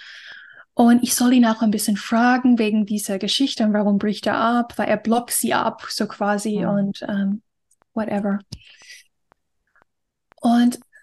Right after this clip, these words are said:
Speaker 1: nach ein paar mit ihm reden, Sylvia, was ich gecheckt habe, ist, er spürt Weisheit in sich.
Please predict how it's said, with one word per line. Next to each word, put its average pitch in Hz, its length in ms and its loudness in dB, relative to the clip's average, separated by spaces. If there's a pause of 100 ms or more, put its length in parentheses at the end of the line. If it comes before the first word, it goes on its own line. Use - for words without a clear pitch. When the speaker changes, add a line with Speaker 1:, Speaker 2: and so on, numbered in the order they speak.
(260)
Speaker 1:
nach 254 320 0
ein 262 240 2
paar 330 180 -2
mit 311 140 4
ihm 247 160 4
reden, 226 340 2
Sylvia, 208 540 -2
was 220 240 -2
ich - 160 -10
gecheckt - 560 -2
habe, 226 440 0 (640)
ist, 240 540 0 (920)
er 247 280 2
spürt 247 600 0
Weisheit 254 500 -2
in 202 200 0
sich. - 460 -6